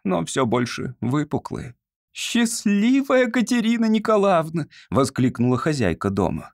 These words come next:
«Вдруг бросила наш туманный Петербург и понеслась в блестящую Европу. Путешествие так освежает».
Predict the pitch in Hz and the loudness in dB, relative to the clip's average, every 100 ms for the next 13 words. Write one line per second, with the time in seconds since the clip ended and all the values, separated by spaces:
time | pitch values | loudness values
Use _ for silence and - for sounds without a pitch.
0 | _ 190 143 143 165 151 160 180 175 131 | _ 0 2 0 0 -2 0 2 2 2
1 | 151 151 175 - 208 196 170 190 202 185 | 0 2 0 0 2 2 2 2 0 0
2 | 220 294 254 208 185 233 226 247 226 220 | 2 2 2 2 0 2 2 2 0 2
3 | 220 269 269 226 269 269 247 - 240 277 | 4 2 0 -2 0 0 0 0 2 2
4 | 285 - 269 262 277 262 233 190 175 - | 0 0 0 2 0 2 2 2 0 -4
5 | - _ - - 156 - 185 185 - 175 | -10 _ -4 -2 0 0 0 0 0 0
6 | 180 220 240 247 - 240 190 180 143 143 | 2 0 0 -2 -2 -2 0 2 2 -2
7 | - | -8